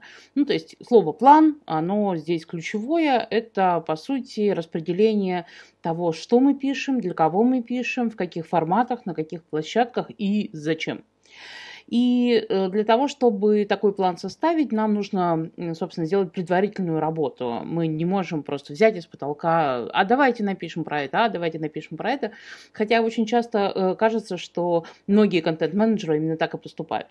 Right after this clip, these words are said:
Ну, давайте не будем, э, следовать плохим, э, паттернам, да, по-, плохим способам работы, мы будем следовать хорошим. Значит, э, то, та схема, которую я вам сейчас покажу,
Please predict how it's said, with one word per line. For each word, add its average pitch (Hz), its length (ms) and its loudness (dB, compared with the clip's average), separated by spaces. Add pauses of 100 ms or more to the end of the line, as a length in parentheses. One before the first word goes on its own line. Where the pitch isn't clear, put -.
(140)
Ну, 214 120 -6
давайте 151 320 -2
не 175 100 -2
будем, 143 420 -6 (160)
э, 139 140 -6
следовать 143 400 -2
плохим, 294 800 2 (680)
э, 170 360 -2 (100)
паттернам, 175 500 2
да, 196 180 2
по-, 170 180 2
плохим 233 720 2 (1160)
способам 180 480 -2
работы, 160 340 0
мы 208 140 2
будем 156 200 -2
следовать 151 320 -8
хорошим. 127 520 -8 (220)
Значит, 185 360 -10
э, 175 340 -2 (140)
то, 269 480 0
та 247 120 2
схема, 202 360 0
которую 160 380 -4
я 156 120 -2
вам 156 100 -4
сейчас 156 200 -10
покажу, 254 540 -4